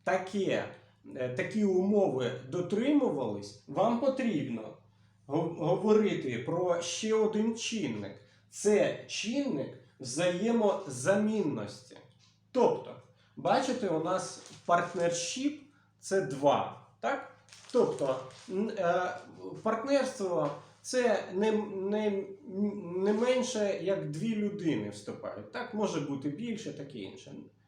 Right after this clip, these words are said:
Неважливо. Чинник взаємозамінності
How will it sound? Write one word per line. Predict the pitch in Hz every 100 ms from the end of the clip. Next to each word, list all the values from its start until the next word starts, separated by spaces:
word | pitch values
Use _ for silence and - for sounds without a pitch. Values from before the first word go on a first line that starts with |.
| -
Неважливо. | 165 240 269 233 165 131 101 98 - _ _ - - _ _ _ _ _ -
Чинник | - 262 247 202 160
взаємозамінності | 156 202 220 208 190 220 262 294 269 156 117 - 101